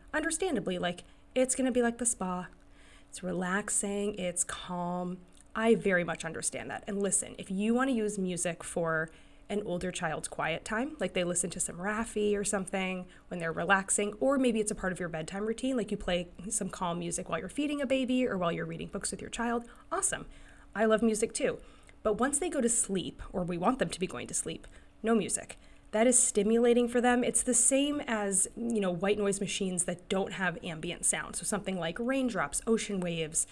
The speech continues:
um, crickets, whatever. It's, this isn't a baby spa. This is a do less situation. We just need ambient white noise to block out major sounds to help them sleep and signal to them that sleep is coming. We do not need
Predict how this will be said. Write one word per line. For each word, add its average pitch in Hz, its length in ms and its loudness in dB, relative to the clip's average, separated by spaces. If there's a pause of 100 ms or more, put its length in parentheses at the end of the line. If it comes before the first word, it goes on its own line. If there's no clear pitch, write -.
(300)
um, 190 160 -2
crickets, - 560 -2
whatever. 185 360 0 (360)
It's, 262 220 0 (120)
this 247 200 4
isn't 285 200 2
a 277 60 2
baby 196 260 2
spa. - 460 0
This 214 160 0
is 240 80 0
a 254 80 2
do 202 200 2
less 160 420 2 (100)
situation. - 720 -4
We 208 80 0
just 208 180 0
need 185 200 -2
ambient 214 340 2
white 226 180 2
noise 180 380 0 (320)
to 175 100 -4
block 170 280 -2
out 165 200 2
major 175 360 -4
sounds 175 500 0
to 175 80 -6
help - 260 -6
them 202 200 -2
sleep 190 440 -2
and 165 180 -4
signal 196 320 0
to 190 100 -10
them 190 140 0
that 190 120 -6
sleep 190 200 -2
is 190 120 -2
coming. 170 360 -6 (460)
We 202 100 0
do 190 160 -2
not 196 220 -2
need 170 320 -4